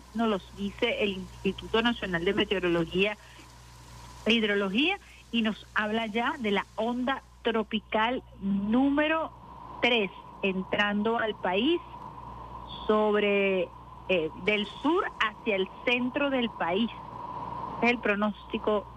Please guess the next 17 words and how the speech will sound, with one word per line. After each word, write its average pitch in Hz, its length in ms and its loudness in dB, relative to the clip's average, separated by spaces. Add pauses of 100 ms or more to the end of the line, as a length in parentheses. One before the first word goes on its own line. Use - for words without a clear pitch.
del 180 160 4 (100)
inamec, 196 480 2 (560)
Instituto 208 640 0
Nacional 196 440 2
de 202 80 2
Meteorología 185 640 2
e - 20 0
Hidrología, 214 580 0
onda 240 360 -2
tropical 208 640 -4 (100)
número 208 540 0 (220)
tres. 220 240 2 (1000)
Allí 202 520 4
entonces 220 500 -2
desplazándose 190 960 -2 (420)
sobre 240 300 4
el 208 140 2